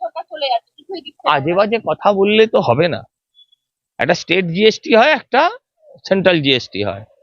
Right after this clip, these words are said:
Speaker 2: হ্যাঁ, তো স্টেট জিএসটির টাকা স্টেট কাছে ডাইরেক্ট পৌঁছে যাবে।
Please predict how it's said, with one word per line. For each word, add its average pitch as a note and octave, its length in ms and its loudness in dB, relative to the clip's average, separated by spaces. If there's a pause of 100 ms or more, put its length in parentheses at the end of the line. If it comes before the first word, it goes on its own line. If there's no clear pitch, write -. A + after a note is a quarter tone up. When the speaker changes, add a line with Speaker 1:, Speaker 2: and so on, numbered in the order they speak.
(540)
Speaker 2:
হ্যাঁ, D#3+ 200 2
তো G3 140 0
স্টেট A3+ 280 2
জিএসটির A#3 580 -2
টাকা A#3+ 220 0
স্টেট A#3 220 -2
কাছে A3+ 500 -4
ডাইরেক্ট A#3 380 -2
পৌঁছে C4 280 -6
যাবে। F4+ 200 -4